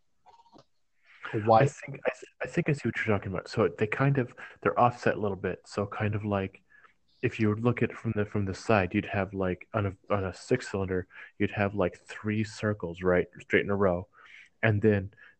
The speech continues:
Speaker 2: where the, where the gap is in between the first two circles, you have one circle there, so it's offset a little bit.
Speaker 1: Yeah. So instead of, so instead of having a line straight across, if, if so, so if you're looking at,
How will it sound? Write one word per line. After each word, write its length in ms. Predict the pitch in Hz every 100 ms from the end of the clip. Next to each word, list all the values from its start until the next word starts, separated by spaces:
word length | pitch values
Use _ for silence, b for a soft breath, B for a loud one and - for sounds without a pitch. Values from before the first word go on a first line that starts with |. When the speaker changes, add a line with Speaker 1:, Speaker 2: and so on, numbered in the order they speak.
| _
Speaker 2:
where 140 | 117 110
the, 120 | 98
where 320 | 101 110 104
the 160 | 98 92
gap 420 | - 104 110 107
is 400 | 107 92 90 - -
in 160 | 110 101
between 380 | 107 - 104 95
the 80 |
first 300 | 95 101 90
two 120 | - 95
circles, 440 | 101 101 95 87
you 120 | 98
have 160 | 92 92 -
one 120 | 92
circle 360 | - 90 -
there, 180 | 92 82
so 120 | -
it's 120 | 90 -
offset 360 | 95 - 95
a 40 | 87
little 160 | 82
bit. 220 | 80 80 - _ _ _ _ _ _ _ _ _ _ _ _ _ _ _ _ - -
Speaker 1:
Yeah. 280 | 156 123 82 -
So 240 | - 156
instead 340 | 147 139 175 175
of, 240 | 160 139 b b b -
so 200 | - 143
instead 280 | 131 175 175
of 80 | 139
having 320 | 147 139 127
a 80 | 117
line 360 | 120 123 113
straight 360 | 104 - 139 123
across, 720 | - 120 117 170 - - - b b b _ _ -
if, 140 | 135 120
if 220 | 123 -
so, 280 | - 135 -
so 160 | 139
if 120 | 120
you're 80 | 131
looking 460 | 131 156 180 160 127
at, 520 | 131 123 117 -